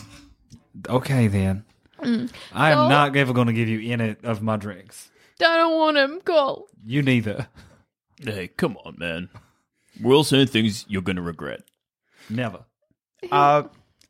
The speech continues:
Speaker 4: unfortunately, Garl, uh, when you're talking to him, he says, "I cannot hap-, help you, lass.
Speaker 2: Let's go. Let's go find Paula.
Speaker 4: There is, uh, magic that I could have used, but I'm busy with it now."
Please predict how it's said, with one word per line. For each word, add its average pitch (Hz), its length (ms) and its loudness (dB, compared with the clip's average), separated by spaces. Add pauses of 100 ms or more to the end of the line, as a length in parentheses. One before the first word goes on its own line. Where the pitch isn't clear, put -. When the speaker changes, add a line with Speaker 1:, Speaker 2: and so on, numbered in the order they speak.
(100)
Speaker 4:
unfortunately, 208 680 -2
Garl, 151 640 4
uh, 117 400 -4
when 147 120 -10
you're 151 60 -8
talking 147 260 -4
to 135 60 -6
him, 123 120 -8
he 123 60 -8
says, 123 280 -4
"I 143 200 4 (300)
cannot 202 300 4
hap-, 196 320 2
help 202 280 -2
you, 147 80 0
lass. 110 440 -6 (720)
Speaker 2:
Let's 302 300 -8
go. 196 320 -4
Let's 196 220 -14
go 196 160 -8
find 180 400 -14
Paula. 170 380 -16
Speaker 4:
There 175 200 8
is, 175 320 4
uh, 135 460 6
magic 170 400 2
that 156 120 2
I 143 80 6
could 214 180 2
have 220 140 6
used, 143 440 -2
but 131 280 0 (720)
I'm 135 140 4
busy 180 300 4
with 127 160 2
it 123 120 -2
now." 113 240 -2